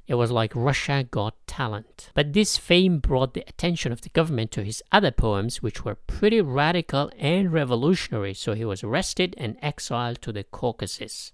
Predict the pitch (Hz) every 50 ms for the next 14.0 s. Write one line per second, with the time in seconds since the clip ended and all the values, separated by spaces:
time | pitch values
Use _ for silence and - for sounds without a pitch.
0 | - _ - - 123 117 113 113 107 123 117 117 113 110 - - - - - -
1 | 139 127 117 113 123 131 _ _ - - 175 185 190 202 - - - - 139 135
2 | 127 123 117 107 113 107 - - - - 127 113 110 107 110 - - - - -
3 | - 196 202 - 185 170 147 147 - - 180 185 160 - 160 135 - - 123 131
4 | 139 123 117 113 110 107 - - 117 107 107 104 110 110 110 113 113 - - -
5 | 139 120 110 101 101 - - - 107 - - - 170 175 - - 160 - - 139
6 | 117 113 117 113 131 123 123 123 120 - - 131 120 120 104 107 123 104 - -
7 | - - 117 117 117 107 - - 110 - - 101 98 - - - - - 98 92
8 | 110 113 120 117 117 117 110 107 104 - - 107 101 101 - - - 127 110 101
9 | 101 107 - - - 104 95 101 - - - 139 131 - - - 135 123 117 113
10 | - - 117 101 98 - 117 110 110 113 113 104 - _ _ - - _ _ _
11 | - - - 156 147 147 - 180 180 175 - - - 165 139 - 156 160 151 139
12 | 131 120 113 113 117 120 - - - 113 113 113 123 120 117 117 120 131 139 -
13 | - - - 101 95 95 - - 104 98 95 101 104 104 101 101 98 98 -